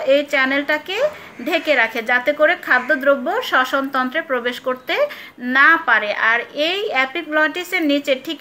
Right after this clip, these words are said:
এই জায়গাটা, এটাকে বলা হচ্ছে ল্যারিংস, এটাকে বলা হচ্ছে ল্যারিংস বা স্বরযন্ত্র। তাহলে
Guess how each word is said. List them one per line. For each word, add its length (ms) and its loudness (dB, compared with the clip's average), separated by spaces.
এই 260 2
জায়গাটা, 720 2
এটাকে 340 -2
বলা 220 2
হচ্ছে 220 -2
ল্যারিংস, 640 -2
এটাকে 380 -4
বলা 240 2
হচ্ছে 300 -4
ল্যারিংস 640 0
বা 360 4
স্বরযন্ত্র। 1200 0
তাহলে 580 2